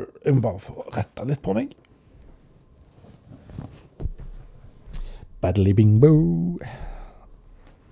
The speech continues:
Ja. Sånn, da, da sitter jeg godt. Bærekraft. OK.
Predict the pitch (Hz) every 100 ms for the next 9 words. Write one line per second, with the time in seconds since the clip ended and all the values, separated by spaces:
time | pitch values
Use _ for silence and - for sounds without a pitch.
0 | - - _ _ _ _ _ _ _ _
1 | _ _ _ _ _ _ _ _ _ _
2 | _ _ _ _ _ _ _ _ - 170
3 | - - _ _ _ _ _ - - 117
4 | 131 80 71 113 107 95 - _ _ -
5 | - - - - 120 117 - 107 104 117
6 | 57 - _ - - _ _ _ _ _
7 | _ _ _ _ _ _ _ _ - -
8 | _ - - - 78 78 - 80 - -
9 | - - _ _ _ _ _ _ _ _
10 | _ _ _ _ _ _ _ _ _ _
11 | _ _ _ _ _ _ _ _ _ 143
12 | 127